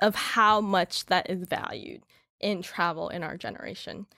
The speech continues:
Um, so I believe that what I'm creating i-, is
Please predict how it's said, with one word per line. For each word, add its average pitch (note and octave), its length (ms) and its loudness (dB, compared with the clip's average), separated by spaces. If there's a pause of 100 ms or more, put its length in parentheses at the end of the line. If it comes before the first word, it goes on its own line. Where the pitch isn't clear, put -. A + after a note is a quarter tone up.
(340)
Um, F#3+ 480 2
so G3+ 320 4
I G#3 100 6
believe A#3+ 460 2
that F3+ 560 4
what G#3 480 4
I'm F#3+ 140 2
creating G#3+ 500 0
i-, F3 180 0
is G3+ 380 2